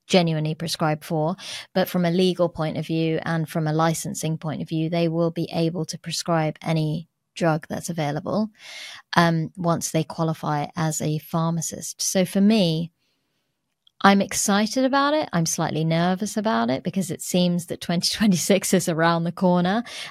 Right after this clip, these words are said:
And as a university lecturer, we are now in a position where we're trying to continue what we're doing as educators, but also transitioning what the curriculum looks like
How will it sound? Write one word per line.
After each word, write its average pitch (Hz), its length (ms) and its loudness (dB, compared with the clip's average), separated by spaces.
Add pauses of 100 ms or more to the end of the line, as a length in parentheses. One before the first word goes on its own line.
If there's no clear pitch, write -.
And 185 120 6
as 180 160 4
a 196 60 4
university 190 640 2
lecturer, 170 640 0
we 175 160 0
are 175 120 0
now 180 260 0
in 170 100 0
a 165 80 -2
position 165 560 0
where 165 240 2
we're 170 160 0
trying 170 540 0
to 170 420 0 (500)
continue 226 520 4
what 208 180 0
we're 175 140 2
doing 214 500 0 (100)
as 170 200 2
educators, 160 880 -2 (360)
but - 160 2
also 190 460 2
transitioning 165 1160 0
what 180 320 2
the 175 80 0
curriculum 165 720 0
looks 151 320 -4
like 190 440 -2